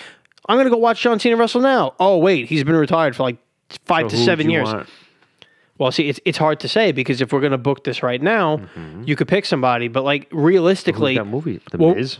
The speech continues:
Speaker 1: realistically, if they go through, if they go through with this movie, it's not gonna happen for another at least five years. Five years from now, in wrestling terms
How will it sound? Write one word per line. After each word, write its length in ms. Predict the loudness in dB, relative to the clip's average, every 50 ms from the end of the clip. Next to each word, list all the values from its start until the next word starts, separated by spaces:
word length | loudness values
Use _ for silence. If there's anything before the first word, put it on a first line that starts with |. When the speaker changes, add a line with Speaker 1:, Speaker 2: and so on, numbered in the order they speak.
| _
Speaker 1:
realistically, 800 | -2 2 2 4 4 4 4 2 0 2 0 -2 0 2 2 2
if 100 | 2 2
they 100 | 0 0
go 140 | 0 2 0
through, 340 | 0 0 2 2 2 2 2 0
if 140 | -2 -2 0
they 100 | -2 0
go 180 | 2 0 0 0
through 200 | 0 0 0 0
with 100 | 0 -2
this 140 | -4 -2
movie, 440 | 0 2 2 2 2 0 -2 -4 -8 _ _ _ _ _ _ _ _
it's 240 | -6 -4 -2 0 0
not 180 | 0 0 0
gonna 140 | -2 -2 -2
happen 460 | -2 -2 -2 -2 -2 -2 -4 -2 -4 -4
for 220 | -2 -2 -2 0
another 500 | 0 0 0 0 0 0 0 0 -4 -8 _ _ _
at 180 | -4 -4 -4 -2
least 380 | -2 0 0 0 0 -2 -6
five 320 | -4 -2 0 0 0 0 0
years. 420 | 0 0 0 0 0 -2 -4 -6 -10 _ _ _ _ _ _ _ _ _ _ _
Five 340 | -8 -2 0 2 2 2 2
years 200 | 2 2 2 2
from 140 | 0 0
now, 200 | 2 2 2 2
in 320 | 0 -2 -4 -2 0 0 2
wrestling 400 | 2 0 -2 -2 0 0 0 2
terms 360 | 2 0 2 2 0 -2 -4